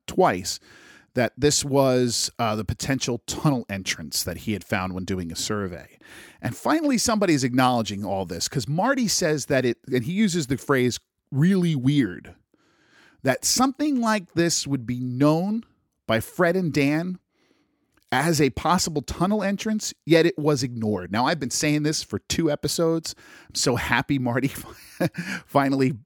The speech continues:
uh, you know, uh, s-, said it out loud. Very weird is, is, you know, again, it seems like an understatement to me.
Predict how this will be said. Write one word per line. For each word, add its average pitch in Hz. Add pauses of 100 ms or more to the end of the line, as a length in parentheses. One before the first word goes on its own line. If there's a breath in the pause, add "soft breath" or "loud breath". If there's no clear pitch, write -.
(160)
uh, 107
you 135
know, 107 (380 loud breath)
uh, 101
s-, -
said 156
it 143
out 139
loud. 127
Very 175
weird 180
is, 147
is, 147 (200)
you 160
know, 135
again, 143
it 123
seems 185
like 170
an 151
understatement 131
to -
me. 80